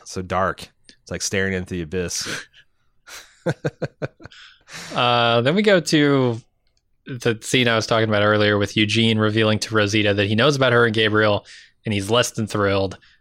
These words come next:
Speaker 2: And they come upon a bunch of dirt in the road and point toward, uh, the sanctuary, I guess.
Speaker 1: Yeah.
Speaker 2: I think that's,
Speaker 1: It's a
Speaker 2: I think that's
Speaker 1: zo-,
Speaker 2: right,
Speaker 1: it's a
Speaker 2: with the two
Speaker 1: zo-, I think it's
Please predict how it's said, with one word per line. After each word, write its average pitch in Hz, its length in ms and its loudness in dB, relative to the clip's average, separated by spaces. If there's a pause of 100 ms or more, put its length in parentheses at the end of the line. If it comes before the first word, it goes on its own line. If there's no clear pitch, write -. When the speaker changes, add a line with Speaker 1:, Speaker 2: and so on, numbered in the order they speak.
(160)
Speaker 2:
And 107 100 -2
they 107 60 -4
come 120 160 -2
upon 107 300 2
a 101 80 0
bunch 104 280 -2
of 98 340 -2
dirt 143 380 0
in 147 120 0
the 135 80 4
road 139 300 6
and 101 200 -4
point 110 300 -2
toward, 107 460 0 (200)
uh, 104 260 -2
the 98 80 -8
sanctuary, 135 540 2
I 143 80 0
guess. 156 420 -2 (1120)
Speaker 1:
Yeah. 92 480 0
Speaker 2:
I 80 40 -4
think 113 160 -4
that's, 117 260 -6
Speaker 1:
It's - 80 -10
a - 40 -6
Speaker 2:
I - 20 -4
think 127 140 0
that's 127 160 2
Speaker 1:
zo-, 147 60 2
Speaker 2:
right, 135 120 4
Speaker 1:
it's 110 140 2
a 139 40 2
Speaker 2:
with 143 60 4
the 170 60 4
two 180 60 2
Speaker 1:
zo-, - 140 -2
I - 20 2
think 240 200 2
it's 202 120 -2